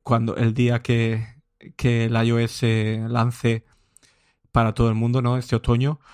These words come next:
ahí vamos a ver, pues, una tonelada de aplicaciones, ¿no? Con, ya soportando este,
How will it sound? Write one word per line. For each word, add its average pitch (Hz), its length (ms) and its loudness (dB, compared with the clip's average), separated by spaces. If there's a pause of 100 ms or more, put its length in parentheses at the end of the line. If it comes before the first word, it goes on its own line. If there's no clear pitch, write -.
(220)
ahí 110 240 2
vamos 113 280 -2
a 107 60 2
ver, 113 220 0
pues, 120 220 -2 (240)
una 117 400 -2
tonelada 117 460 2
de 117 60 0
aplicaciones, 117 640 -2
¿no? 139 280 -8
Con, 107 540 -4 (360)
ya 127 300 -4
soportando 120 540 0
este, 117 420 -2